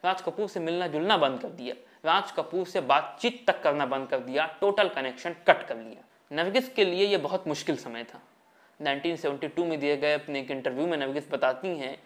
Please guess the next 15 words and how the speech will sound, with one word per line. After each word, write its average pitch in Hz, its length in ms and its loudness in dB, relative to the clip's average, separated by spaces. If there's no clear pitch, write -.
कि 170 60 2
राज 202 300 2
कपूर 220 320 -4
के 220 140 -4
उनकी 196 240 0
ज़िंदगी 151 420 -2
से 185 120 -2
चले 160 240 -2
जाने 147 260 -2
के 143 140 -4
बाद 127 400 2
उनकी 175 220 -2
ज़िंदगी 180 400 -2
में 143 340 -4
बहुत 220 360 0